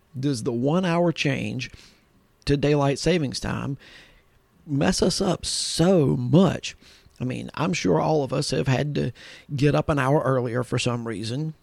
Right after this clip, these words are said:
or we've stayed up an hour later, or for some reason we've had an hour's difference in our sleep, and it wasn't,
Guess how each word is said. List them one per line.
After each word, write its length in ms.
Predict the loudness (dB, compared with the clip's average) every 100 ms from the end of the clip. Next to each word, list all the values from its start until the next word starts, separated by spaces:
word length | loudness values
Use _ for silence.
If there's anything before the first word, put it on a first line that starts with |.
| -4
or 240 | 2 4 4
we've 200 | 2 0
stayed 440 | -2 0 0 2
up 160 | 2 0
an 100 | 0
hour 300 | 2 2 2
later, 360 | 0 -2 -2
or 140 | 0 -2
for 220 | 0 0
some 340 | 2 0 2
reason 460 | 2 2 0 -2 -6 -10 -20 -20 -4
we've 260 | 2 4 4
had 440 | 2 2 2 -2
an 260 | -4 -6 -4
hour's 460 | -2 0 0 -2
difference 420 | -2 -2 -2 -6 -6
in 60 |
our 140 | -6 -6
sleep, 440 | 2 4 4 2 -8
and 340 | -4 -2 -2 -2
it 220 | -2 -2
wasn't, 580 | 2 2 2 0 -2